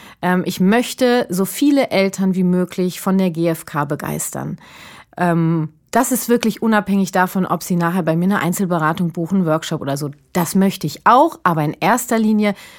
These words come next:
möchte ich wirklich, weil das kommt von ganz alleine, ich möchte so viele Eltern wie möglich erreichen, weil ich davon überzeugt bin. Nicht, dass es das Richtige ist für jeden, ähm, doch ich weiß, weil du eben meintest, Weltfrieden,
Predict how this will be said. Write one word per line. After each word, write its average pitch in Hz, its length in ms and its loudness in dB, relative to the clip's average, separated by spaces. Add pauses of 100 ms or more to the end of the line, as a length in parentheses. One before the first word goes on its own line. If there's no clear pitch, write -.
möchte 208 380 0
ich 180 160 -4
wirklich, 220 280 -2
weil 180 80 2
das 180 160 -2
kommt 214 200 -2
von 190 120 -4
ganz 185 160 -2
alleine, 185 520 2
ich - 160 -4
möchte 233 460 2 (340)
so - 100 -2
viele 262 480 2
Eltern 202 360 0
wie 196 100 2
möglich 190 340 0
erreichen, 196 680 0
weil 175 600 0 (360)
ich 233 160 -2
davon 226 280 0
überzeugt 247 460 0
bin. 139 140 -4
Nicht, 196 180 0
dass 196 100 0
es 190 140 -4
das 165 180 -4
Richtige 269 320 -2
ist 190 140 -4
für - 80 -2
jeden, 208 320 0 (760)
ähm, 202 520 2
doch 196 120 2
ich 185 160 -2
weiß, 196 380 2 (440)
weil 196 160 2
du 185 60 2
eben 185 160 2
meintest, 185 440 0
Weltfrieden, 254 640 0